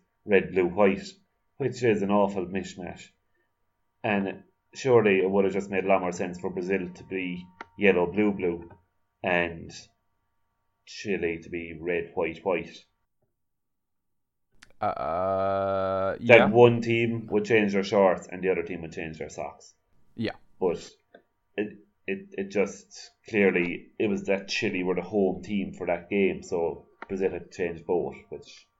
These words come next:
Speaker 1: is nonsensical. Uh, an example of common sense being applied, Chelsea and Luton in the nineteen ninety-four F A Cup semi-final, where they both had blue shorts and white socks, and Chelsea were all blue and Luton were all white.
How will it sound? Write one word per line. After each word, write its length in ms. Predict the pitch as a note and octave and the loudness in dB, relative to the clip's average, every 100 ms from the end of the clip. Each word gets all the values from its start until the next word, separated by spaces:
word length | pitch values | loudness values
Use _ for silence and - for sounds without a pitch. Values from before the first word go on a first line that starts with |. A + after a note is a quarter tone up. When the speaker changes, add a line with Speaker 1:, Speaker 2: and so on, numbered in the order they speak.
| _ _ _ | _ _ _
Speaker 1:
is 160 | G#2+ G#2 | -4 0
nonsensical. 600 | F#2+ - E2+ E2 - - _ _ _ _ - - _ _ _ - | -2 -2 -10 -12 -16 -16 _ _ _ _ -20 -20 _ _ _ 2
Uh, 160 | G2 - - | 4 4 2
an 160 | G#2 G2+ | 0 0
example 580 | G2+ G#2 G2+ G2+ G2+ | 2 4 4 2 0
of 460 | F2+ G2 F#2+ F2+ - | 4 8 6 4 -8
common 220 | - F#2+ | -6 -6
sense 240 | F#2 G#2+ G2+ | -4 -4 -4
being 140 | F#2+ | -6
applied, 540 | F#2 G2 F#2 F2+ F2 - - - - | -4 2 2 2 -2 -12 -18 -18 -16
Chelsea 400 | - G#2+ G2 F#2+ | 0 2 2 0
and 120 | F2+ F#2 | -4 2
Luton 380 | G2+ G2 - D2+ | 2 0 -6 -10
in 100 | E2 | -8
the 80 | |
nineteen 240 | F2+ F2+ - | -6 -6 -6
ninety-four 440 | - F2+ G#2 F2+ | -10 -6 0 2
F 120 | E2+ | 2
A 60 | F2+ | -2
Cup 200 | F#2 F2 | -6 -6
semi-final, 640 | G2 F2 F2 F#2+ F2+ D#2 - _ _ _ _ _ _ | -6 -6 -4 -4 -2 -6 -10 _ _ _ _ _ _
where 180 | G2 F2 | 0 0
they 100 | E2+ | 0
both 240 | F#2 E2+ | 0 -2
had 140 | E2 D#2+ | -2 -6
blue 180 | F2+ E2 | -6 -6
shorts 340 | F#2+ D#2+ - | -4 -4 -6
and 100 | D#2+ | -8
white 200 | E2 D#2 | -8 -6
socks, 460 | E2+ D#2 - - - _ _ _ - | -4 -4 -6 -20 -20 _ _ _ -10
and 360 | E2 D#2 C#2 | -8 -8 -10
Chelsea 320 | C#2+ F2 E2+ | -8 -8 -8
were 180 | E2 E2 | -6 -2
all 200 | D#2+ D#2 | -2 -2
blue 460 | D#2+ F2 E2+ E2 - _ | -4 -6 -6 -8 -18 _
and 140 | E2+ E2 | -12 -10
Luton 260 | E2+ D#2 | -12 -10
were 160 | D#2+ D2+ | -6 -4
all 140 | D2 D2 | -4 -8
white. 220 | D#2+ - | -14 -16